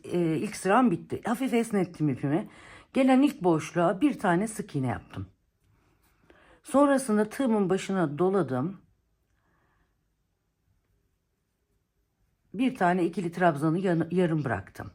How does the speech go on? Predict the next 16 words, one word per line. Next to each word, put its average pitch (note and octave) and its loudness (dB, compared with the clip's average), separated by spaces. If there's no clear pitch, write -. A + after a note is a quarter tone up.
Yine A3 4
aynı G3 4
yere D3+ 4
ikinci, C3+ -2
bakın C#3 -6
çekiyorum. F#3+ -2
Toplamda G3+ 0
üç G#3+ -6
ilmeğim B2+ -2
oldu. G#3 -4
Üçüncü. E3 -2
Bakın E3 -10
bu B3+ 0
şekilde F3 -4
fıstıkları F#3 -4
yapacağız. F3 -4